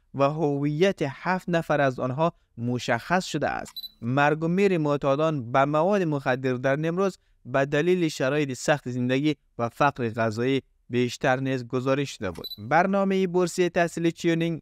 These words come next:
که از سوی بریتانیا ارائه می‌شوند، دوباره برای دانشجویان افغانستانی فعال شده است. به گفتهٔ این برنامه، ثبت نام برای بورسیهٔ تحصیلی سال دو هزار و بیست و پنج الی دو هزار و بیست و شش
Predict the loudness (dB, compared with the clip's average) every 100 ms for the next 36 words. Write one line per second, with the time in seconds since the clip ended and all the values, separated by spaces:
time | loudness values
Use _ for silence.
0 | _ _ -6 -2 -4 -4 -6 -4 -2 2
1 | 0 2 0 0 -2 -2 -2 0 -2 -2
2 | -2 -2 -2 -8 _ -16 -2 -2 2 2
3 | 4 4 2 0 0 2 4 2 2 2
4 | 0 -4 -2 0 -2 -2 -4 -2 -2 -2
5 | 0 0 0 0 -4 -4 -6 -16 -16 -16
6 | _ 2 2 2 -6 0 2 2 0 -2
7 | 2 0 0 0 0 -2 _ _ 0 0
8 | 0 -4 0 0 2 4 4 4 0 0
9 | 0 0 0 0 0 0 -2 -2 -2 0
10 | 0 0 2 4 4 2 2 0 -2 -8
11 | 0 0 2 0 2 2 0 0 -4 -4
12 | -8 -6 -8 0 0 0